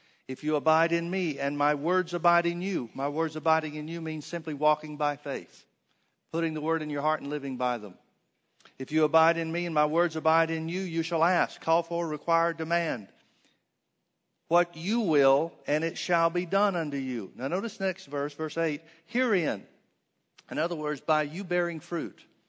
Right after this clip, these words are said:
by your will being, being accomplished in the earth, by you receiving and having what you will,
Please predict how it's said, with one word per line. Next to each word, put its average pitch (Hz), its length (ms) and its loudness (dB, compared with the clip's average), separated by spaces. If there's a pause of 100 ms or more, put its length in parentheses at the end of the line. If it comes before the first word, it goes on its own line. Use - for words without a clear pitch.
(340)
by 143 140 2
your 180 340 0
will 180 340 2
being, 165 580 -4
being 160 320 -4
accomplished 160 600 -4
in 160 160 -6
the 156 140 -4
earth, 131 440 -6 (580)
by 139 140 4
you 160 240 -2
receiving 175 800 -4 (260)
and 147 140 -2
having 156 640 -2
what 160 280 0
you 185 160 -4
will, 170 520 0